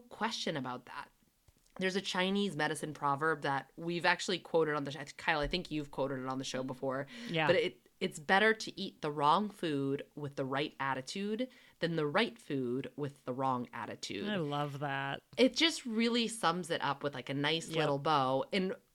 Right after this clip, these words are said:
Speaker 1: ironically enough, we pulled that quote from Chris Kresser. That's where I first
Speaker 2: Mm-hmm.
Speaker 1: heard it anyway. <laughs>
Speaker 2: Same,
Speaker 1: So it's like,
Speaker 2: same.
Speaker 1: so this guy's a good guy. It's just this, maybe the title of the article is,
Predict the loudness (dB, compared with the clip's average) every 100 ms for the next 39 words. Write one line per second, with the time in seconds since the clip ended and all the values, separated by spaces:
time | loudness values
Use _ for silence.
0 | 6 6 8 6 8 6 2 2 4 4
1 | 2 -2 -16 -10 -4 -4 -4 0 2 2
2 | -2 2 4 4 2 0 0 0 -2 2
3 | 0 0 -4 0 4 4 4 4 4 2
4 | 0 -2 -4 -4 -4 0 2 4 6 6
5 | 4 4 0 2 0 -2 -6 -10 -14 -18
6 | -18 -14 -14 -10 -2 4 6 6 4 0
7 | 4 4 8 10 10 8 6 8 10 10
8 | 8 4 0 -4 -4 -6 0 0 -2 -12
9 | -6 -4 -2 -2 -4 -4 0 2 4 4
10 | 2 2 2 2 0 -2 -2 -4 -8